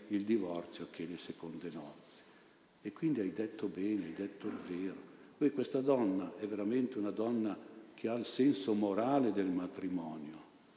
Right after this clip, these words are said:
E Gesù la approva. Ecco, vedete come nella, negli altri tre evangelisti c'è il buon samaritano,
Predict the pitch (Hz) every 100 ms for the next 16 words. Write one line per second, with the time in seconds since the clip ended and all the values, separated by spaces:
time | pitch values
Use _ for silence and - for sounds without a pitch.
0 | - - - 101 110 101 165 127 90 -
1 | 110 139 113 82 78 - - - - -
2 | 101 98 - 110 131 143 131 107 131 139
3 | 131 120 - - - - - 110 110 107
4 | 101 98 98 95 - - - - - -
5 | - - - 117 104 98 98 95 98 92
6 | - 101 98 98 95 98 92 107 113 -
7 | 107 - 104 95 98 113 131 131 - 113
8 | 110 107 101 - 90 80 73 - 123